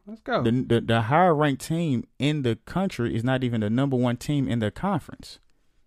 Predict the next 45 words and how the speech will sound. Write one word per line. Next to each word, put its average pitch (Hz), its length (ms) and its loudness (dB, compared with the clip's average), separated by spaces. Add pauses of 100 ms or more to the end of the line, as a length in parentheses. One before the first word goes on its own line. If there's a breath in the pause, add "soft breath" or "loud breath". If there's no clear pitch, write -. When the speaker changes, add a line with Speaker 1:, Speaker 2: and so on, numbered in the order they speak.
(560)
Speaker 1:
We, 156 140 -12
let's, 180 360 -14
now 165 240 -6
let's 175 260 -6
talk 208 260 -4
about 123 300 -6
this, - 240 -12
Speaker 2:
Let, 104 140 0
Speaker 1:
man. 147 80 -4
Speaker 2:
let's 165 140 -4
talk 180 200 0
about 92 280 -6
it. - 60 -20 (280)
What's 147 160 2
the 107 100 0
worst 120 280 4
record 113 320 -2 (160)
in 113 180 2
the 104 80 -2
Big 113 220 -2
twelve? 98 340 -4 (560)
Speaker 1:
Let's 160 100 -12
get 170 220 -10
there. 107 200 -10 (1300)
Okay, - 220 -18
okay, 127 280 -10
here 131 100 -8
we 160 80 -6
go. 98 240 -12 (140)
All 143 120 2
right. 120 100 4
Speaker 2:
And, 117 120 2
and 117 140 2
you 147 60 2
gotta 131 140 4
realize 135 220 2
it's 120 120 0
way 120 380 2
more 127 200 2
teams 147 380 -2
in 107 60 0
the 98 80 -2
Big 92 200 -4
Ten. 90 380 -8 (220)
Speaker 1:
Oh, - 60 -18